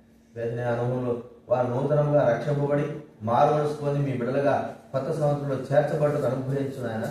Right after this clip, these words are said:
సహాయం చేయండి, కనికరించండి. రాజు యొక్క దర్శనం అక్కడ కూడా బలపరుచిన ఆయన సహా-, ఆ విలాసం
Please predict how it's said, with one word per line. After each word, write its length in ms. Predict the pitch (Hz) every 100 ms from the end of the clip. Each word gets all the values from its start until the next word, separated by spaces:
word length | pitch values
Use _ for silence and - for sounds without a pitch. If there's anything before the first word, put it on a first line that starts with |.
| -
సహాయం 320 | - - - -
చేయండి, 400 | - - - - - _ _
కనికరించండి. 840 | 113 107 - - - - - - 107
రాజు 220 | 107 107
యొక్క 160 | 107
దర్శనం 200 | 107 107
అక్కడ 200 | 104 104
కూడా 160 | 104 101
బలపరుచిన 480 | 98 107 110 104 110
ఆయన 140 | 107 107
సహా-, 160 | 98
ఆ 120 | 104
విలాసం 460 | 101 - 107 107 107